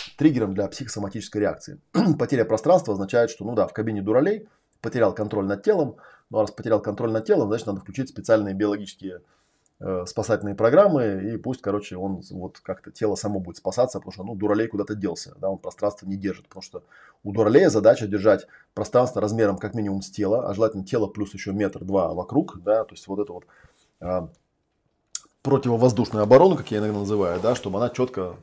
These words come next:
у него срабатывала, чтобы он четко это отсекал.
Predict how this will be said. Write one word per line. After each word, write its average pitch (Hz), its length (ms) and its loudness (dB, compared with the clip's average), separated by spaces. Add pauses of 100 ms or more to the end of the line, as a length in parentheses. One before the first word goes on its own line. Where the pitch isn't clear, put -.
(140)
у - 40 -14
него 92 280 -2
срабатывала, 104 640 -2
чтобы 87 220 -18
он 85 40 -18
четко 110 280 -6
это 92 140 -4
отсекал. - 420 -8